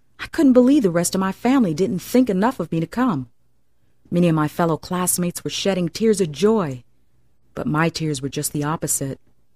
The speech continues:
While riding home from the graduation ceremony, I stared out the window, thinking about how special this day could have been if only the rest of my family had shown up. How terrible I felt for not inviting Uncle Junior,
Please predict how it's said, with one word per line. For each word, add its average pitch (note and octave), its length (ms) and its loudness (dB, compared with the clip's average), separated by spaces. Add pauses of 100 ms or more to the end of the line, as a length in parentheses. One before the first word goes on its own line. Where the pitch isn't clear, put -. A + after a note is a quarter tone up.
(500)
While D3+ 200 -2
riding G#3+ 320 2
home A3 240 2
from G3+ 160 0
the F3 80 0
graduation F#3 680 0
ceremony, D3+ 640 -2 (480)
I E3+ 120 -2
stared G#3 500 2
out G#3 140 -4
the F3+ 80 -2
window, E3 440 -2 (200)
thinking C#4 280 4
about F#3 220 -2
how F#3 120 -4
special G#3+ 460 -2
this - 220 -4
day D#3+ 280 -2
could - 200 -4
have E3+ 160 0
been C3 260 -4 (500)
if - 240 -8
only B3+ 300 6
the A#3+ 160 2
rest G#3 320 0
of D3+ 100 -4
my D3 120 -2
family E3+ 420 -2
had C3+ 140 -6
shown D3+ 260 -2
up. D#3+ 280 -4 (920)
How C4 240 -2 (100)
terrible G3 560 0
I C3 120 -8
felt - 280 -6
for - 120 -6
not G3 220 0
inviting F#3+ 460 0
Uncle C#3+ 220 -4
Junior, D3 420 -4